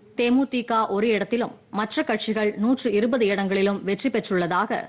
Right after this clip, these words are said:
மாநில தேர்தல் ஆணையம் அறிவித்துள்ளது. கிராம ஊராட்சி தலைவர் பதவி தேர்தலில் மொத்தமுள்ள மூவாயிரத்தி ஏழு பதவியிடங்களில்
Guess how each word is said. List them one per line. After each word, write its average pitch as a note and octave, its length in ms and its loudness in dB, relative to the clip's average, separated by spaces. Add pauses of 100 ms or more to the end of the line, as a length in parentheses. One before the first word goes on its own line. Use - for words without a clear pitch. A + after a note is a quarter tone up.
(320)
மாநில C4 420 0
தேர்தல் G#3+ 380 0
ஆணையம் F#3 440 0
அறிவித்துள்ளது. E3+ 640 -2 (4000)
கிராம C#4+ 380 0
ஊராட்சி B3+ 400 0
தலைவர் A3 360 -2
பதவி G#3 300 0
தேர்தலில் G3+ 480 0
மொத்தமுள்ள G#3+ 720 2
மூவாயிரத்தி A#3+ 520 2
ஏழு G#3+ 300 2
பதவியிடங்களில் G3 680 0